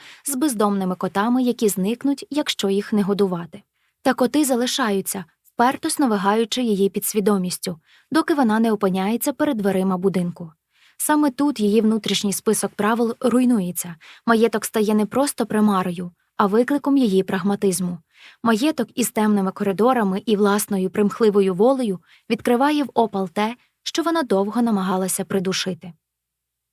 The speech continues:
Знайомство з чудовиськом. Усі в Едемі погоджуються. Дім Старлінгів краще обходити десятою дорогою, так само, як і його похмурого спадкоємця Артура.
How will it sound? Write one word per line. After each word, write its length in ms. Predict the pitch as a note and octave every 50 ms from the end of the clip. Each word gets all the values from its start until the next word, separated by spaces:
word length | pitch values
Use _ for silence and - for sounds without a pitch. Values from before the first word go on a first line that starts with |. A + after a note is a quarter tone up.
| _ _ _ _ _ _ _ _ -
Знайомство 760 | B3+ G#3 G#3 A3 G#3 F#3+ G#3+ A#3 C4 C4+ - - B3+ C4 A#3+ - _ _
з 120 | - - -
чудовиськом. 720 | - C4+ A3 A3+ G3 F3+ F3+ - - - - F3 E3+ E3 D#3 _ _ _ _ _ _ _ _ _ _ _ _ _ _ _ _ _ - - _ _ _ _ _ -
Усі 320 | C4+ A#3+ - - E4 E4+
в 40 | D#4+ - -
Едемі 440 | D4+ C4 F#3+ G3 G3 G#3 A3 A#3+ B3
погоджуються. 800 | - B3+ A3 G#3 A3 G3+ F3+ - F#3 F3+ F3+ F3 - - F3+ E3 - _ _ _ _ _ -
Дім 260 | G3+ F#3+ A3+ G#3+ G#3 G3
Старлінгів 800 | - - - G3+ G#3+ A#3+ B3+ C4+ C#4 B3+ A#3+ B3+ C#4 C#4 - _
краще 420 | - A#3 G#3+ C4 C#4 - - D#4+
обходити 580 | - - C4 - - - A3 G#3+ A3+ G#3+ A3 G3+
десятою 480 | F#3 G3 - - G3 F#3+ - G#3 G3 F#3+
дорогою, 580 | G#3+ G#3+ G3+ F#3+ F3+ - F3+ F3 E3+ F3 F3 - - - - _
так 180 | - A#3 G#3+ -
само, 340 | - - B3 C4+ C#4+ C#4+ C#4+
як 280 | C4 C4 - - -
і 60 | D4+ C#4
його 240 | C4 G#3 F#3+ A3+
похмурого 600 | - G#3+ - - - G3 G3 A#3+ B3+ B3 A#3 C4
спадкоємця 760 | B3+ - - G#3 G3+ - - F#3 E3+ F#3 F#3 F#3+ F#3 - G3 -
Артура. 520 | - G3 F#3+ G3 - - F3 F3+ F3 F3